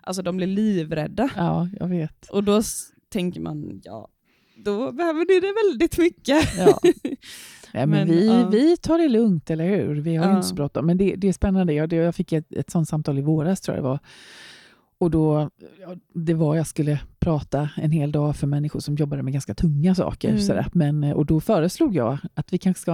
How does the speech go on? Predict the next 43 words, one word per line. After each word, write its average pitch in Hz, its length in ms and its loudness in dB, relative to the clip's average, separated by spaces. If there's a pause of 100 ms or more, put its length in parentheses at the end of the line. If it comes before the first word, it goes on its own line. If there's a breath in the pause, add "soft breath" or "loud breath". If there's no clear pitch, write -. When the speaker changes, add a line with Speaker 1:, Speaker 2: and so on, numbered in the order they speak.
(100)
Speaker 2:
en 247 180 2
liten 320 280 0
del 160 160 0
av 156 80 0
dagen 151 160 0
kanske - 240 -6
vi 151 40 0
ska - 160 -12
göra - 80 -8
det 170 60 -6
här. 170 240 -2
Nej, 269 380 4
de 254 180 2
jobbar 240 220 4
med 214 200 6
så - 100 4
mycket 208 220 4
tunga 196 240 6
saker - 260 0
och 185 60 2
så - 80 4
mycket 185 200 2
jobbiga 170 220 0
saker, 175 260 -2
så 185 120 -4
de 202 140 4
Speaker 1:
Mm. 202 120 4
Speaker 2:
behöver 220 220 2
inte 240 300 2
det. - 220 -6 (180 loud breath)
Speaker 1:
Nej. 208 340 -4
Speaker 2:
Men 190 120 2
vi 226 120 4
tänker 302 300 -2
att 285 60 -8
det 202 80 -2
är 185 40 -2
lite 170 220 -6
tvärtom. - 520 -8 (360 soft breath)
Speaker 1:
Ja, 202 160 4
Speaker 2:
Det 208 120 6
behöver 254 160 6 (100)
Speaker 1:
precis. 269 80 2